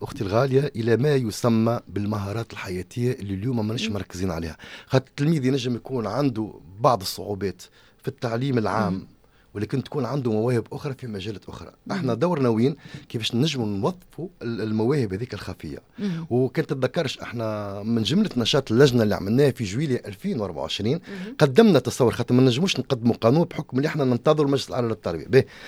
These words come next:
Speaker 1: قدمنا تصور
Speaker 2: مم.
Speaker 1: اللي هو كفيل بحوكمة جانب مهم من المنظومة التربوية، واللي هو معنى بالحد خاصة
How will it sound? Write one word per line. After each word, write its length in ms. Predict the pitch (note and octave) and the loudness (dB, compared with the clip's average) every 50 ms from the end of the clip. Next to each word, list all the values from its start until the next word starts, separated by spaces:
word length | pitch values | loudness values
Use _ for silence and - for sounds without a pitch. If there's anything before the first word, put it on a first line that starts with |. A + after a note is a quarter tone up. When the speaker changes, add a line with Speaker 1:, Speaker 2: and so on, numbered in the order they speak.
| - - - - | -18 -8 0 4
Speaker 1:
قدمنا 400 | D#3 D3 C3 - A#3+ A#3 G3 D3+ | 4 8 10 10 12 12 10 8
تصور 520 | - - A#2+ - - C3+ D3 F3 G#3+ G#3 | 8 6 4 6 8 8 8 8 6 2
Speaker 2:
مم. 100 | - - - - - - - - - | 0 -6 -20 -20 -20 -20 -16 -8 -4
Speaker 1:
اللي 180 | C3 B2+ B2+ B2+ | 0 4 4 6
هو 200 | C#3+ G#3+ G#3 F3 | 8 8 6 6
كفيل 360 | - F3+ D#3+ - - E3 C3 | 6 6 2 4 4 0 2
بحوكمة 600 | A#2 B2 A#2 B2+ C3 A#2 - D#3 C#3+ C3+ B2 A2 - | 2 0 2 2 0 0 2 0 2 2 2 0 0
جانب 440 | - G2 A2+ C#3+ D#3 C3+ A#2+ G2+ F#2 | 2 4 6 8 8 8 6 4 2
مهم 220 | F#2+ G#2 G#2 C#3+ D#3 | 0 0 2 2 2
من 120 | D3 C3 | 2 2
المنظومة 520 | A2+ A2+ G#2+ G#2+ G#2 A#2 C#3 C3+ A#2+ - - | 2 2 0 2 2 2 2 2 2 0 -2
التربوية، 720 | - - - - A2 G#2+ F2 F2 F2+ A2+ C#3 E3+ F#3+ F3+ - - - - - - - | -8 -8 -4 -4 -4 -2 -2 -2 0 0 2 0 0 -2 -6 -12 -20 -20 -8 -2 2
واللي 260 | A#2+ C3 C3 B2+ A#2+ | 2 4 4 4 4
هو 400 | A#2 D#3+ E3 B2+ G#2+ G#2 G#2 G2 | 2 2 0 2 2 2 2 4
معنى 380 | A2 C#3 C#3 D3+ E3+ F3 F3 - | 6 6 6 6 4 2 0 -2
بالحد 540 | - F2+ G2 A2 E2 - - C#3 D#3 D#3 C3+ - - | -4 -6 -4 -4 -4 -2 0 0 0 0 -2 -10 -6
خاصة 360 | - - C#3 C3 - - G2+ | 0 2 2 2 2 -2 -6